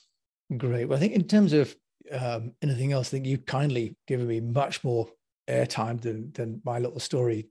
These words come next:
deserves, to be honest, Simon. So I, I wouldn't wanna take up any more of your listeners' time on that. But, um, in terms of finding me, I've, I've now got my own website, jim a james dot com, and that's a great place to start.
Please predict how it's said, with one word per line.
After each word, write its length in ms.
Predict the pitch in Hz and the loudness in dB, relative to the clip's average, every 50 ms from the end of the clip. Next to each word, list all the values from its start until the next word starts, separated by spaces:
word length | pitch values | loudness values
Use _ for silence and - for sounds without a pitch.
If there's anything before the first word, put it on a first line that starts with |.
| _ - | _ -10
deserves, 520 | 131 127 117 113 131 135 147 151 139 - - | -6 -6 -4 0 2 4 4 4 2 2 0
to 100 | - 113 | -4 -2
be 80 | 113 | 0
honest, 280 | 107 104 110 110 104 - | 0 0 -2 -4 -4 -4
Simon. 220 | 127 110 117 123 | -4 -4 -4 -2
So 120 | 120 - 123 | 0 0 2
I, 140 | 117 131 | 2 2
I 100 | 135 123 | 2 4
wouldn't 240 | 135 143 151 151 139 | 6 6 6 4 4
wanna 160 | 131 123 127 | 2 0 0
take 220 | 123 139 135 131 - | 0 0 0 0 -2
up 120 | 127 - | -2 -2
any 160 | 139 135 135 | -2 0 0
more 180 | 127 123 127 120 | 0 0 0 -2
of 120 | 117 110 | -2 -2
your 100 | 123 120 | -2 -2
listeners' 520 | 117 123 127 - - 123 110 107 - - - - | -2 -2 -2 -4 -4 -4 -4 -4 -6 -8 -8 -4
time 320 | - 135 131 127 120 113 | 0 2 4 4 2 2
on 120 | 110 113 | 0 0
that. 280 | 123 131 120 110 - - - | 2 2 2 0 -2 -4 -2
But, 120 | 131 127 123 | -2 0 0
um, 300 | 127 127 131 131 131 123 - - - - - _ - | 0 0 0 0 -2 -2 -6 -14 -20 -20 -14 _ -4
in 60 | 156 143 | 0 4
terms 180 | 214 220 214 | 4 4 6
of 100 | 196 160 | 4 2
finding 280 | - - 151 165 160 151 | 2 2 2 2 2 2
me, 100 | 143 139 | 0 0
I've, 300 | 131 - 139 139 135 131 - _ _ - | -2 -2 -4 -6 -6 -8 -12 _ _ -6
I've 220 | 127 123 123 123 | -4 -4 -4 -2
now 240 | 135 135 135 135 139 | -2 -2 -2 -2 -2
got 240 | 135 131 135 120 - | 0 0 0 0 0
my 220 | 135 127 123 120 | -2 -4 -2 -2
own 180 | 120 120 117 120 | -4 -4 -2 -2
website, 380 | 131 143 139 - - 180 175 139 | -2 0 0 0 0 0 0 0
jim 200 | - - 131 127 | -2 -2 -2 0
a 120 | 123 120 | -2 -2
james 380 | 117 - 127 123 139 143 131 - | -2 -2 -2 -2 -2 -2 -4 -2
dot 200 | - 160 - - | -4 -4 -6 -6
com, 300 | - - 160 170 185 180 - _ _ - - - - - _ _ _ - | -6 -4 -2 -2 -2 -4 -8 _ _ -20 -20 -20 -20 -20 _ _ _ -2
and 100 | 139 135 | 0 0
that's 200 | 143 127 123 - | 0 0 0 -2
a 40 | 120 | -2
great 300 | - 139 127 127 95 - | 0 2 2 0 0 -2
place 220 | - 131 123 120 - | -2 -2 -2 -2 -2
to 100 | - 135 | -4 -6
start. 400 | - - - 123 117 120 127 | -4 -2 -2 0 0 -2 -4